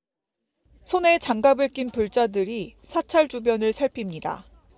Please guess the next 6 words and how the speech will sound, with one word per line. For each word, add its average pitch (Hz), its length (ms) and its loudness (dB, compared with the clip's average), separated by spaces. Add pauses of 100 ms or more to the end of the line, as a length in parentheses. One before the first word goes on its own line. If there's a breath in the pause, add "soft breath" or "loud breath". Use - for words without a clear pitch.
(380)
길 254 240 4
옆에 220 340 4
담배꽁초가 240 880 0
마구잡이로 233 640 2
버려져 214 480 -2
있고 220 400 -6